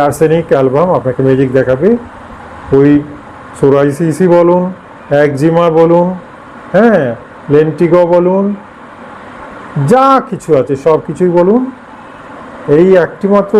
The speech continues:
ওষুধে যে নিয়মে বলেছে সাত দিন খেলে আপনি মুক্ত, চর্মরোগ থেকে মুক্ত। ঠিক আছে, এগুলো আমাদের পরীক্ষিত, প্রমাণিত,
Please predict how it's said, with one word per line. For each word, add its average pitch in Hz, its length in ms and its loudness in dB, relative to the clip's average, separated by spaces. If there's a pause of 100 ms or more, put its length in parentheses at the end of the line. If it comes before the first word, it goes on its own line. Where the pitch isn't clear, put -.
ওষুধে 170 340 0 (160)
যে 139 100 2 (100)
নিয়মে 156 280 4
বলেছে 151 200 0 (100)
সাত 156 180 0
দিন 156 160 -2
খেলে 156 160 -2 (1120)
আপনি 143 160 -2 (120)
মুক্ত, - 220 -6 (240)
চর্মরোগ 156 460 2
থেকে 120 220 -2
মুক্ত। 104 180 -12 (2000)
ঠিক 143 200 -2
আছে, - 140 -8 (1300)
এগুলো 214 260 4
আমাদের 240 220 4 (120)
পরীক্ষিত, 214 380 0 (200)
প্রমাণিত, 196 420 0